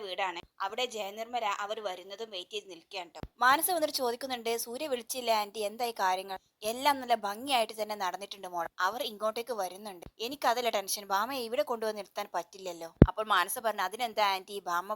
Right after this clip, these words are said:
ഭാവനയുടെ വീട്ടിലെ, അവിടെ ആകുമ്പോൾ എല്ലാവരും ഉണ്ടല്ലോ.' 'അതെ, ഗായത്രിയും മായയും അവളെ പൊന്നു പോലെ നോക്കും. നമുക്ക് എന്തായാലും രണ്ട് ദിവസത്തിനകം അവിടെ പോയി ഭാമയെ കാണണം' എന്നൊക്കെ പറഞ്ഞ് അവൻ സന്തോഷത്തോടെ നിൽക്കുകയാണ്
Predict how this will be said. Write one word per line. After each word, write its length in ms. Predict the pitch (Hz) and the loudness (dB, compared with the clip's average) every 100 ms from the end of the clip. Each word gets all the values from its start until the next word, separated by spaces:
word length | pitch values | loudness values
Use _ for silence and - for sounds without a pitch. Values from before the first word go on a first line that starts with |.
| 196 | -2
ഭാവനയുടെ 420 | 175 180 208 226 202 | -2 -2 -6 -8 -10
വീട്ടിലെ, 260 | - 190 - - 175 | -8 -8 -8 -8 -6
അവിടെ 180 | 196 226 | -2 0
ആകുമ്പോൾ 280 | 214 220 196 | 0 -4 -4
എല്ലാവരും 400 | 180 214 202 202 180 | 0 2 2 -4 -10
ഉണ്ടല്ലോ.' 320 | 170 170 170 - | -10 -10 -8 -6
'അതെ, 180 | 170 185 - 170 | -2 -2 -4 -2
ഗായത്രിയും 440 | 175 180 220 220 190 | 0 0 -4 -6 -2
മായയും 300 | 190 214 208 | 0 -2 0
അവളെ 180 | 196 208 208 | 0 0 -4
പൊന്നു 260 | 185 214 214 | -14 -10 -6
പോലെ 180 | 185 190 175 | -6 -6 -10
നോക്കും. 280 | - 180 - 196 | -10 -12 -6 -4
നമുക്ക് 240 | 240 - 233 | -4 -2 0
എന്തായാലും 300 | 208 208 190 | 0 0 -2
രണ്ട് 140 | 190 208 | -6 -6
ദിവസത്തിനകം 500 | 185 - 196 185 185 180 | -6 -8 -8 -8 -4 -4
അവിടെ 180 | 180 196 | -4 -8
പോയി 140 | 185 175 | -8 -6
ഭാമയെ 320 | 165 170 190 - 175 | -6 -4 -6 -4 -6
കാണണം' 340 | 165 175 190 180 | -6 -8 -12 -12
എന്നൊക്കെ 260 | 180 180 180 | -12 -8 -6
പറഞ്ഞ് 260 | 175 180 165 | -6 -6 -10
അവൻ 140 | 175 196 - | -10 -14 -14
സന്തോഷത്തോടെ 500 | 170 165 165 180 180 | -12 -10 -10 -12 -14
നിൽക്കുകയാണ് 380 | 165 - 175 156 | -18 -16 -14 -12